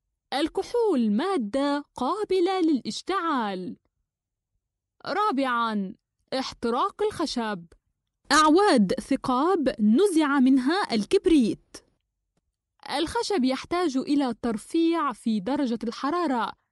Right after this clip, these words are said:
حتى تتم عملية الاحتراق،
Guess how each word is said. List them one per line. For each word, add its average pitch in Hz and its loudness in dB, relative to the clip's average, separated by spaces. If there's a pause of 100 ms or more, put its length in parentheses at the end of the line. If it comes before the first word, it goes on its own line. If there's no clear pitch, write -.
(280)
حتى - -6
تتم 330 0
عملية 277 2 (100)
الاحتراق، 320 -2